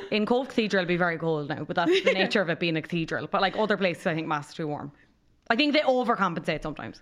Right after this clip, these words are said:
Speaker 1: with
Speaker 2: When
Speaker 1: the
Speaker 2: was
Speaker 1: heat.
Speaker 2: the
Speaker 1: That's all I'm
Speaker 2: last time
Speaker 1: saying.
Speaker 2: you went to a mass?
Speaker 1: Why is that any of your
Speaker 2: <laughs>
Speaker 1: business?
Speaker 2: So do you know what temperature
Speaker 1: My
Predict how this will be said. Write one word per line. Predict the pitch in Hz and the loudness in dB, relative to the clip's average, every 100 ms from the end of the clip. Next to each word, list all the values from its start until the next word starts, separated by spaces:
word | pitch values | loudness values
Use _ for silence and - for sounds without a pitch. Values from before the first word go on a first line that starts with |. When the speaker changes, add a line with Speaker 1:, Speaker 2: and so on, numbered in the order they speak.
| - | -8
Speaker 1:
with | - | 0
Speaker 2:
When | 240 | 0
Speaker 1:
the | 262 | 2
Speaker 2:
was | 285 | 2
Speaker 1:
heat. | |
Speaker 2:
the | 240 | 4
Speaker 1:
That's | 220 | 4
all | 202 | 4
I'm | |
Speaker 2:
last | 254 | 2
time | 220 | 0
Speaker 1:
saying. | 202 | 2
Speaker 2:
you | 196 | 2
went | 180 | 0
to | 202 | 0
a | 175 | 0
mass? | 160 160 160 - | 0 -2 -4 0
Speaker 1:
Why | 427 466 | 2 4
is | |
that | 415 294 | 4 4
any | 302 | 4
of | 262 | 4
your | 240 285 277 | 4 4 4
Speaker 2:
<laughs> | |
Speaker 1:
business? | 339 339 330 214 | 2 4 4 4
Speaker 2:
So | 427 | 2
do | 359 | 4
you | 349 | 2
know | 285 | 2
what | 254 220 | 2 2
temperature | 208 | 2
Speaker 1:
My | 302 | 2